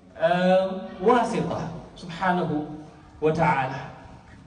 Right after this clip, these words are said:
Why do we, how do we have that? Through Rasulullah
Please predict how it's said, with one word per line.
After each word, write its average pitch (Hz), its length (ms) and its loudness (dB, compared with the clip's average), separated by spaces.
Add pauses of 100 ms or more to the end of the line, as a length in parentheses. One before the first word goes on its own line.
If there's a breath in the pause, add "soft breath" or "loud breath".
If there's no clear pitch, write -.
Why 190 320 4
do 165 80 -4
we, 170 80 -4
how 214 320 2
do 208 60 -2
we 202 80 0
have 185 260 0
that? - 500 0
Through 180 140 -2
Rasulullah 147 960 0